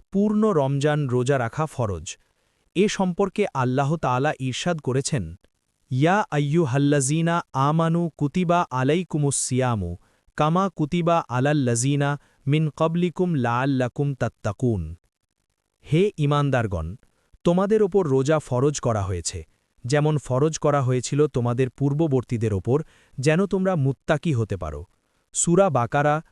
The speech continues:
দুই একশো তিরাশি। অন্য আয়াতে ইরশাদ করেছেন, "ফামান শাহিদা মিনকুমুশ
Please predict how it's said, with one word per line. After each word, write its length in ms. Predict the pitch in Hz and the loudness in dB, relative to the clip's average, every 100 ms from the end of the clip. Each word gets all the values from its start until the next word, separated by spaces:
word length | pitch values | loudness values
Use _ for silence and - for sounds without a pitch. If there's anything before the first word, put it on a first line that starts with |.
| _ - | _ -10
দুই 380 | 120 143 175 196 - _ _ | 0 2 2 -2 -8 _ _
একশো 360 | 135 - - 151 | -4 -2 -6 -4
তিরাশি। 520 | 165 143 101 90 78 _ _ _ _ _ _ _ 160 | 0 0 0 -8 -12 _ _ _ _ _ _ _ 2
অন্য 280 | 180 202 | 4 4
আয়াতে 420 | 214 160 160 170 175 | 4 2 0 0 0
ইরশাদ 400 | 131 - 147 127 | 0 -2 -4 -2
করেছেন, 560 | 120 131 - 92 101 - _ _ _ _ _ _ | -2 0 -2 -4 -6 -12 _ _ _ _ _ _
"ফামান 440 | - 165 190 226 | 0 2 2 0
শাহিদা 540 | 214 151 131 170 180 175 | 0 0 0 2 0 0
মিনকুমুশ 580 | 139 147 139 156 151 | 0 -2 0 0 0